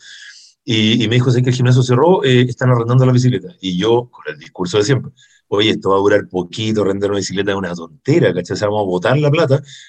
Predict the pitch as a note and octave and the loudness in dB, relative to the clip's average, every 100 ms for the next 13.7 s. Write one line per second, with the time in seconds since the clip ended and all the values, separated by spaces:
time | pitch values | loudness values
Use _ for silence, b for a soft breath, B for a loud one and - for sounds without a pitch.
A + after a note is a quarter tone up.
0 | B B2 C3+ - G#2 F#2+ F#2+ A2 C#3 C3+ | B -4 -4 -2 -2 0 0 2 2 2
1 | B2+ F2 F2 - G2 G2+ C3 D3+ E3 C#3 | 0 -2 -10 -12 -8 -2 0 0 0 0
2 | D#3+ D3 A#2 A#2 F#3+ F3 F3 B B B | 0 0 0 2 4 4 0 B B B
3 | B - C3+ A#2 B2+ B2+ B2 C#3 B2+ B2 | B -10 -4 0 0 2 4 4 2 2
4 | A#2 D3 D3+ D3+ B2+ - B2 C3 B2+ B2 | 2 2 2 2 0 0 2 4 4 2
5 | C#3+ F3+ F#3 _ _ _ _ _ _ G2 | 2 0 -2 _ _ _ _ _ _ -6
6 | F2 C3+ C#3+ C3 D3 D#3 B2+ D3+ D3+ A#2+ | 0 2 2 2 0 0 -2 0 0 0
7 | - C#3+ B2 B2+ B B B B - A#2 | 0 2 2 -2 B B B B -2 2
8 | A2+ A2 G#2+ G#2 G2+ G2+ G2+ G#2 - - | 4 2 0 -6 -6 -6 -8 -10 -8 -2
9 | A#2 B2 A2+ G#2 G2+ G2+ G2 G#2 G2+ F#2+ | 2 2 2 -2 -4 -6 -8 -6 -4 0
10 | B2+ C3 A#2 A2 C#3 C3+ A#2 A2 G#2+ G#2+ | 2 2 2 0 0 0 0 0 0 0
11 | G#2+ B2+ A#2+ A2 A2 D3 C#3+ B2 A2+ G#2+ | 0 2 2 0 -2 0 0 0 0 -2
12 | A2 G#2+ A#2+ A#2 A#2+ A2 - G#2 G2 A2+ | -2 -2 -2 -2 -4 -6 -8 -8 -6 -2
13 | B2+ C#3 E3 E3+ D3 C3 A#2+ | 0 0 0 -2 0 2 2